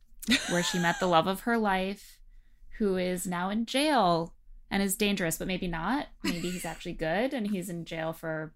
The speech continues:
wrong reasons. Unclear, but she is engaged to her boss, who is handsome,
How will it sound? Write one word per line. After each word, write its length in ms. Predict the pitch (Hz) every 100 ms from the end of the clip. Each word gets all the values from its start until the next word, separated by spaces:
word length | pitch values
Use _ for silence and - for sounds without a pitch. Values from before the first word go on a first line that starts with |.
| -
wrong 240 | 170 160 160
reasons. 540 | 180 208 233 240 - - - - -
Unclear, 760 | 180 185 - 254 202 170 170 - - - -
but 120 | 175
she 200 | - 180
is 120 | 196 190
engaged 440 | 190 175 170 -
to 80 | 180
her 180 | 175 160
boss, 520 | 160 156 139 170 -
who 100 | 175
is 160 | 160
handsome, 720 | - 180 165 - 151 143 143